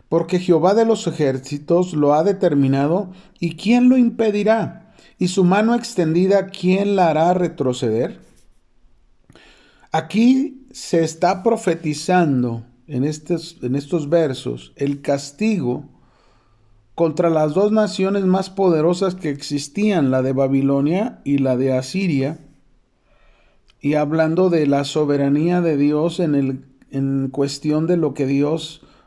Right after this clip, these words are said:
juzgaría a estas naciones, ¿no? Aunque las usó para lograr un propósito, pero Dios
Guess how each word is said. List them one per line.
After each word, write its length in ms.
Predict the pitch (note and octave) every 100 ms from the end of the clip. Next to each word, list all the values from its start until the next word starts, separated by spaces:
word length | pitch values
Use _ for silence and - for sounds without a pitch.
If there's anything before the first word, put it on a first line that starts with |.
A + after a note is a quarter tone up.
| _ _
juzgaría 760 | - D#3+ C#3+ C#3+ D3 F3 G#3
a 20 | F3+
estas 300 | F3+ D3 C#3
naciones, 640 | C3 C3 A3+ A#3+ C#3 A2+
¿no? 240 | A2+ F3+ - _ _ _ -
Aunque 440 | C#3+ D3 C#3+ C#3
las 260 | C3 C3 D3+
usó 640 | C#3+ - G#3+ G3 F#3+ - - -
para 220 | C3+ B2+
lograr 380 | B2 B2 C#3+ F3
un 140 | F#3
propósito, 840 | A#3 A3 G#3+ G3 F3 D3 F3 G#3 - - - - _ _
pero 260 | D3+ C#3+ C#3
Dios 640 | C#3+ C#3+ C#3+ F3 - -